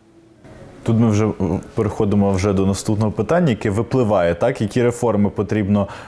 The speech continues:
е, в ре-, як потрібно реформувати або що потрібно робити, в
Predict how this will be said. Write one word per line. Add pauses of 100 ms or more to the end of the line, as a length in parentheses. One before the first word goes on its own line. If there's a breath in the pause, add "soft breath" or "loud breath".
(100)
е,
в
ре-,
як
потрібно
реформувати
або
що
потрібно
робити, (340 loud breath)
в